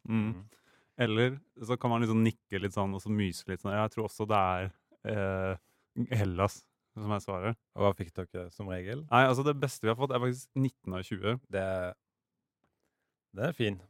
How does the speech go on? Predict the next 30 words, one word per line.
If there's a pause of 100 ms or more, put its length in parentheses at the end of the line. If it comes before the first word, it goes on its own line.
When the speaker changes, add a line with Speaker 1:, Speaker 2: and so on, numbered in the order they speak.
Speaker 1:
Men
dette
er,
Speaker 2:
Takk.
Speaker 1:
dette
er
jo
ikke
på
grunn
av
meg
da. (180)
Og
det
som
gjorde
at
vi
ikke
fikk
tjue
av
tjue,
var
faktisk
meg. (240)
Fordi
at,
eh,